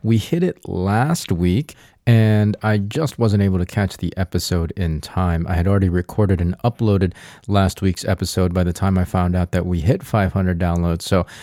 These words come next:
we're going to officially celebrate that, uh, milestone this week.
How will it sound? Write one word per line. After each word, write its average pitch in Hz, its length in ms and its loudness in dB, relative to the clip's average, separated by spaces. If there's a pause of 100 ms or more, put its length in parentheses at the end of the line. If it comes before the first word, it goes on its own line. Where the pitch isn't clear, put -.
we're 120 160 6
going 120 260 6
to 113 160 4
officially 117 460 2
celebrate 76 720 -2 (320)
that, 87 440 0
uh, 85 160 2
milestone 85 800 2
this 95 520 2
week. 92 360 2